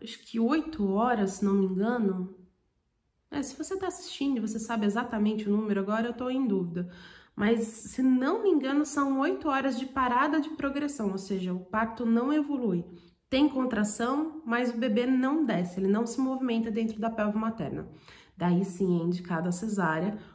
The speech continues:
por desproporção cefalopélvica, uma indicação real de cesárea intraparto, que significa, basicamente, que a cabeça do bebê, por alguma razão,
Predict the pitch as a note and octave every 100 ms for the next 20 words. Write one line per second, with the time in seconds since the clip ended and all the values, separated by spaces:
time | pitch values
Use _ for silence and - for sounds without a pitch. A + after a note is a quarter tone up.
0 | _ _ _ C#4+ C#4+ D4+ - - D4+ D4+
1 | D4 - A3+ B3+ - - C4+ C#4+ - D4
2 | - - - - - - - F#3 F#3+ F#3
3 | G3 - G#3 G#3 G3 C4+ G#3 G#3+ A3+ C4
4 | A3 G3 G3 G#3 G#3+ A3+ E3 F3+ - -
5 | _ - _ _ - - A3 B3+ A#3 A3+
6 | F#3+ F3+ F3+ - A3+ G3+ G#3+ - A#3+ B3+
7 | G3 G3+ A#3+ B3 B3 C4+ G#3 G#3+ A3+ -
8 | F#3+ F#3+ F#3+ B3+ D#4+ D4 C4 G3 G3+ C4